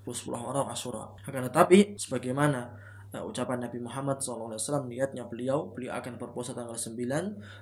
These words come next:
dan juga tanggal sepuluh supaya menyelisihi, eh, orang-orang Yahudi.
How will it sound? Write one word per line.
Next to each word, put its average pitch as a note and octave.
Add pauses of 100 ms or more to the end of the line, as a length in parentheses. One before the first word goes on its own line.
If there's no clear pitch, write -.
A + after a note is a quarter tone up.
(120)
dan A2+
juga A2
tanggal G#2+
sepuluh C3+
supaya A#2+
menyelisihi, A#2 (680)
eh, A2
orang-orang A2+
Yahudi. G2